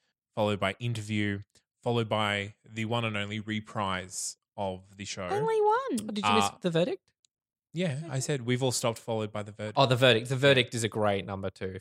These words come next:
Speaker 3: That's with the big reveal of
Speaker 1: Yeah, that, that, I think this is kind of the climax, and then
Speaker 3: Yeah.
Speaker 1: Everyone Smile, Interview, London Road in Bloom is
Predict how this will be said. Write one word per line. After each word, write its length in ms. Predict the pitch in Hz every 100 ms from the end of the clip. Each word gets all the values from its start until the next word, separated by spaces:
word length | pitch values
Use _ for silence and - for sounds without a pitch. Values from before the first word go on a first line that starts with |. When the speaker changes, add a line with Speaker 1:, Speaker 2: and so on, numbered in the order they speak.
| -
Speaker 3:
That's 220 | 101 -
with 80 | 107
the 80 | 104
big 220 | 104 101
reveal 320 | 98 104 98
of 80 | 98
Speaker 1:
Yeah, 300 | 151 87 78 117
that, 240 | 143 143
that, 80 | 143
I 60 | 135
think 260 | 175 180
this 180 | 131 143
is 120 | 147
kind 180 | 135 143
of 60 | 120
the 80 | 107
climax, 500 | - 107 104 101 -
and 100 | 104
then 200 | 98 98
Speaker 3:
Yeah. 180 | 107 90
Speaker 1:
Everyone 320 | 123 127 117 107
Smile, 520 | - 107 98 98 101
Interview, 580 | 110 107 104 104 98 98
London 300 | 107 104 98
Road 160 | 98 98
in 120 | 95
Bloom 280 | 101 98 98
is 280 | 95 -